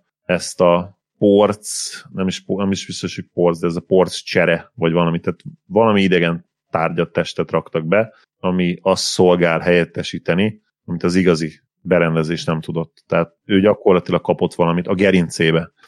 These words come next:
Tehát ez nem egy műtérd, vagy valami ilyesmi, amit beépítenek, vagy egy, vagy egy, nem tudom, egy titánium izé a fejbe,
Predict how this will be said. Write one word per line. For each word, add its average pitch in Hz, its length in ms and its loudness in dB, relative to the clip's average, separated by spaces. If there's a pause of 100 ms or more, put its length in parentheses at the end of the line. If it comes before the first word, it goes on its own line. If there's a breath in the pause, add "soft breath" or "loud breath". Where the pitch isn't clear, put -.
Tehát 90 220 -2
ez 87 120 2
nem 107 180 2
egy 98 260 0 (140)
műtérd, 95 1000 2
vagy 90 240 2
valami 87 380 0
ilyesmi, 90 380 -2
amit 87 140 -2
beépítenek, 85 800 -2
vagy 80 200 -4
egy, 78 200 -6 (280)
vagy 82 200 -4
egy, 78 100 -2
nem 85 140 -2
tudom, 85 180 -6
egy 85 80 -10
titánium 85 580 -2
izé 85 200 -2
a 85 60 2
fejbe, 85 680 0